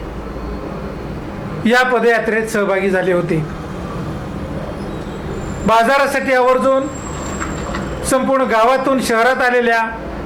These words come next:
बाजारपेठेत आलेल्या नागरिकांनी या नेत्यांची भेट घेऊन भारतीय जनता पक्षाला मतदान करण्याचे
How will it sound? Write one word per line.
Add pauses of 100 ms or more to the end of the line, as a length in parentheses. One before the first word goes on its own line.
(120)
बाजारपेठेत
आलेल्या
नागरिकांनी (1300)
या
नेत्यांची
भेट
घेऊन (1400)
भारतीय
जनता
पक्षाला
मतदान
करण्याचे